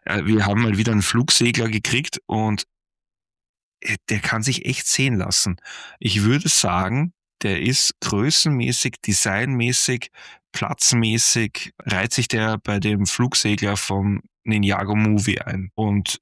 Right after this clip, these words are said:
we-, we-, wenn man so sich sämtliche Flugsegler anschaut, wir haben zwar über den Movie noch nicht geredet, aber wenn man sich so die, die Flugsegler anschaut, ich glaube, dann ist der vom Movie einer der absolut beliebtesten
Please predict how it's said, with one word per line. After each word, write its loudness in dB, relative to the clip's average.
we-, 0
we-, -2
wenn 2
man 2
so 2
sich 0
sämtliche 0
Flugsegler 0
anschaut, -2
wir 0
haben -2
zwar 2
über 2
den 2
Movie 4
noch 0
nicht 0
geredet, -2
aber -2
wenn 0
man 0
sich 2
so 2
die, 2
die 0
Flugsegler 0
anschaut, -2
ich -4
glaube, 0
dann 0
ist 0
der -2
vom 0
Movie 2
einer 0
der -4
absolut 0
beliebtesten 0